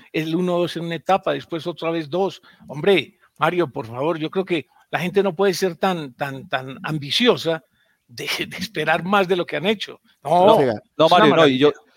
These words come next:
Speaker 2: y es-, esto, eso que tú dices ahora, ahora mismo también se comenta en el, en, en el, en el hotel después. "Oiga, ¿no sería que nos equivocamos ahí? Porque yo venía acá y usted venía allá". Eso se comenta, es decir, eh, se reconoce el error.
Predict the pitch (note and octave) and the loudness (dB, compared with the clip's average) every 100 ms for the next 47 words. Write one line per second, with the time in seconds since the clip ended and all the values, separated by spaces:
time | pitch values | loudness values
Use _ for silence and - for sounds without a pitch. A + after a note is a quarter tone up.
0 | _ - B2+ C#3 C#3 D3+ D3+ - E3+ D3+ | _ -2 4 4 4 0 0 -2 -4 -2
1 | G3 D3+ - D#3 B2+ C#3 - F#2+ - G#2+ | -2 -4 -4 -4 -4 -6 -6 -8 -4 -2
2 | A2+ C3 C#3 C#3 C#3 _ _ _ _ - | 0 -2 -4 -6 -12 _ _ _ _ -2
3 | A#2 G#2+ C#3 D#3 D#3+ C3+ E3 F3 E3 C3 | 0 2 0 0 -2 -2 -2 -4 -4 -6
4 | A2 - F#2+ - G2+ F#2 F2 - G2+ G2+ | -8 -14 -16 -12 -8 -8 -8 -12 -8 -4
5 | F2+ F2 F3+ D#3+ - F#3 F#3+ - - _ | -4 0 0 0 0 0 0 -4 -20 _
6 | _ _ _ _ - B2 A#2 - A2 C3 | _ _ _ _ -2 2 2 0 0 4
7 | C3+ C3+ B2+ G#2+ A2+ G2 B2+ C3+ A#2 B2+ | 4 4 2 0 0 -2 -2 0 0 -2
8 | - _ _ _ _ _ B2 - A2+ G#2+ | -6 _ _ _ _ _ -2 0 0 4
9 | A2+ B2 B2+ A2+ - B2 A#2 G#2 - A2 | 6 4 4 0 2 2 2 -2 0 0
10 | A2+ A2 G#2 A#2+ A#2 A2+ _ _ - B2+ | 0 -6 0 2 2 -2 _ _ -4 -2
11 | E3+ E3+ A#2+ D3+ G#3+ F#2 - F#2 G2+ B2 | 0 0 0 0 -2 -8 -10 -10 -4 0
12 | B2+ - _ _ _ _ _ _ _ _ | 0 -4 _ _ _ _ _ _ _ _
13 | A#2 G2+ F#2+ F2+ F2 B2 A2+ A2 A2 B2 | 0 2 0 -2 -2 0 0 0 0 4
14 | D#3+ C3+ A2+ F#3+ - | 4 6 6 4 2